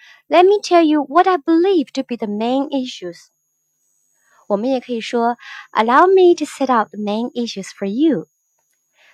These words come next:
其中，bring one's attention to 的意思是让某人注意什么什么。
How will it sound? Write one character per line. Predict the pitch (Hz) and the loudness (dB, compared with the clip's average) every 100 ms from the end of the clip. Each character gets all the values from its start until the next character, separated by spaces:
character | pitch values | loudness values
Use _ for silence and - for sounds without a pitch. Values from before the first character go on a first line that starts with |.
| _ | _
其 | - | -8
中， | 247 330 339 359 _ _ _ | 2 4 4 2 _ _ _
bring | 285 311 359 | 2 4 4
one's | 381 302 302 311 | 2 -2 -2 -4
attention | 262 - 294 320 240 | -8 -4 -2 -2 -4
to | 196 202 170 _ _ - | -8 -6 -6 _ _ -12
的 | 220 | -6
意 | 240 | -4
思 | 233 220 | -4 -6
是 | 208 - 190 - - - | -6 -4 -4 -6 -20 -4
让 | 370 311 | -2 0
某 | 240 202 | -2 -2
人 | 196 247 | -4 -2
注 | 330 | -2
意 | 302 254 | -2 -4
什 | - | -8
么 | 190 | -10
什 | 269 220 | -10 -12
么。 | - | -14